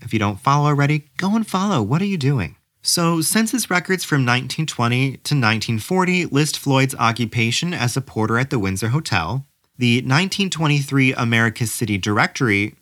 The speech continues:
which is also pretty darn cool, lists Floyd Lowry as a bellman.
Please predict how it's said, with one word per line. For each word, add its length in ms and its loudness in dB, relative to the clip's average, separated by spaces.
which 180 -6
is 120 -6
also 480 -6
pretty 340 -4
darn 300 -4
cool, 500 -6
lists 240 0
Floyd 300 2
Lowry 400 4
as 120 -4
a 60 -2
bellman. 540 0